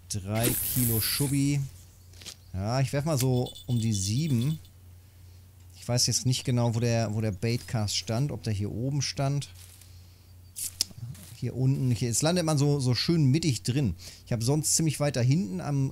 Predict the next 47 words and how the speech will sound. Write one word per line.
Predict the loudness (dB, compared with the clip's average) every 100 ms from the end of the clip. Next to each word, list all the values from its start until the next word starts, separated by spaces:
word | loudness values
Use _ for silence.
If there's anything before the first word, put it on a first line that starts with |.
| -2
am | -2 0
Geronze, | 0 0 0 0 0
Geschlonze | -2 0 0 2 0 0
gestand, | -2 0 -2 0
äh, | -2
rausgeworfen. | -2 0 -2 -2 -2 0 0 0 -2 -4 -16 -20 -20 -12
Und | -4
jetzt | -2 2
werfe | 0 0
ich | 2
mir | 2
hier | 2
vorne | -2 0 2
mal | 2 2
ein | 0
bisschen | 0 2 2 2 2
mittiger. | 2 0 0 0
Ich | 0
glaub, | -2 -2
das | -2
geht | -2
auch | -4 -2
ganz | 0 -2 -2
gut. | -4 -4 -6 -12 -20 -20 -20 -20 -20 -14 -6
Wobei | 0 2
das | 2 2
treibt, | 0 2 0 0
glaub | -2 0
ich, | 0
eh | 0 0
durch | 0 0
die | -2
Strömung | 0 2 4 4
so | 4
ein | 2
bisschen | 2 2 4 2 0
eher | 2 2 2
in | 2
die | 2
Mitte. | 2 2 0 -4 -18 -20 -20 -20 -20 -12
Deswegen | -8 -6 -4 -4
ist | -4
das | -4 -4
gar | -4 -4
nicht | -4 -4
so | -6
schlecht. | -8 -6 -6 -6 -12